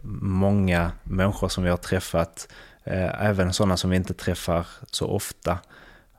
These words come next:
har ju nämnt att det är någonting som har förändrats hos dig.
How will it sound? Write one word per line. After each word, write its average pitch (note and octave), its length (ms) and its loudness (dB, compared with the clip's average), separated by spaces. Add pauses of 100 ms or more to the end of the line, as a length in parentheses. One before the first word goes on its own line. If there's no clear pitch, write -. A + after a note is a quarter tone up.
(100)
har - 420 -2
ju E2 380 0 (760)
nämnt F2+ 520 0
att - 380 -8 (500)
det F2+ 180 -2
är F2 40 2
någonting F#2 400 0
som F2+ 180 -2
har F2 100 -2
förändrats F2+ 680 -4
hos - 180 -8
dig. F2 340 -4